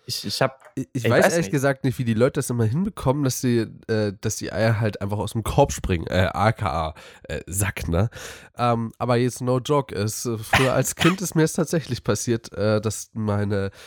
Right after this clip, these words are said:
Speaker 2: meine Eier mir in die Bauchhöhle gerutscht sind. Aber ich glaub, das weißt du schon.
Speaker 1: Ja, ja, genau, das, das wusste ich schon.
Speaker 2: Ja, genau. Also
Speaker 1: Das
Speaker 2: meine
Speaker 1: wusste ich
Speaker 2: Eier
Speaker 1: schon.
Speaker 2: sind aber nicht verschwunden diesmal. Äh, ich hab direkt
Speaker 1: Aber
Speaker 2: am Morgen direkt nachgeguckt und wusste, ja, es sind noch da, aber hey, warum sind die bunt?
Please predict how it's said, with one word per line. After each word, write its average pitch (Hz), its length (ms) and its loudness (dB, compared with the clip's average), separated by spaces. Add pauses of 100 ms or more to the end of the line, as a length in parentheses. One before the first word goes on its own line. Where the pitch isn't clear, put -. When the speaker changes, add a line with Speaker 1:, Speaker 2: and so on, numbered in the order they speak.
(140)
Speaker 2:
meine 110 400 -4
Eier 127 440 0
mir 123 140 -2
in 113 180 -4
die 117 180 -6
Bauchhöhle 104 440 -2
gerutscht - 400 -14
sind. - 300 -16 (180)
Aber 104 140 -10
ich - 100 -12
glaub, 117 160 -4
das - 160 -10
weißt 98 220 0
du 80 80 -6
schon. - 200 -12 (600)
Speaker 1:
Ja, 139 400 0
ja, 131 160 2
genau, 113 240 2
das, 104 200 -2
das 117 200 0
wusste 120 220 0
ich 113 60 -4
schon. 90 220 -6 (180)
Speaker 2:
Ja, 107 160 -8
genau. 95 220 -6
Also 101 160 -4
Speaker 1:
Das 127 60 -4
Speaker 2:
meine 156 160 2
Speaker 1:
wusste 156 100 0
ich 151 60 2
Speaker 2:
Eier 151 80 4
Speaker 1:
schon. 143 80 0
Speaker 2:
sind 143 160 0
aber 120 160 0
nicht 143 180 2
verschwunden 180 560 0
diesmal. 185 420 0 (760)
Äh, 117 180 2
ich 120 140 2
hab - 160 -2
direkt 160 200 2
Speaker 1:
Aber 113 100 2
Speaker 2:
am 139 80 -2
Morgen 160 300 2
direkt 151 280 -2
nachgeguckt 156 600 0
und 131 140 2
wusste, 135 420 2 (280)
ja, 131 280 4
es - 160 -6
sind 127 100 4
noch 117 160 2
da, 123 280 0
aber 110 240 0
hey, 143 220 2
warum 113 220 -2
sind 127 160 0
die 139 60 -2
bunt? 95 360 4